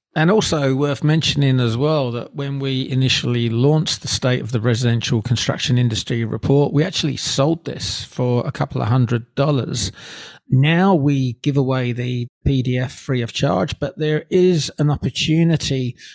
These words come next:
to obtain a hard copy free of charge as well. All we ask, uh, is that you cover the postage and packaging. So that's, uh, an opportunity. There is a limited amount available, but that is an opportunity. When you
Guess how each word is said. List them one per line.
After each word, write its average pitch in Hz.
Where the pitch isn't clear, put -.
to 139
obtain 147
a 139
hard 143
copy 175
free 160
of 135
charge 170
as 127
well. 190
All 160
we 139
ask, 143
uh, 143
is 131
that 127
you 123
cover 123
the 120
postage 117
and 117
packaging. 110
So 123
that's, 135
uh, 120
an 123
opportunity. 135
There 143
is 117
a 113
limited 113
amount 123
available, 147
but 131
that 127
is 110
an 117
opportunity. 117
When 113
you 113